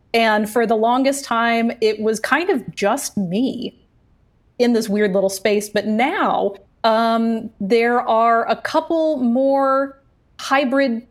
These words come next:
or sort of, you know, media-focused archaeology degree programs that I've been hearing about through the grapevine.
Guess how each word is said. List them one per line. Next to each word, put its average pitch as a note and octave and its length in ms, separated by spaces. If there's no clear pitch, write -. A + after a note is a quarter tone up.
or A3+ 160
sort A3+ 260
of, A3 100
you G#3+ 120
know, G#3+ 120
media-focused A#3 1120
archaeology G#3+ 840
degree G#3 360
programs A3+ 640
that A3+ 80
I've G#3 160
been G3+ 120
hearing A#3+ 360
about C4+ 460
through G#3+ 140
the G3 60
grapevine. B3+ 680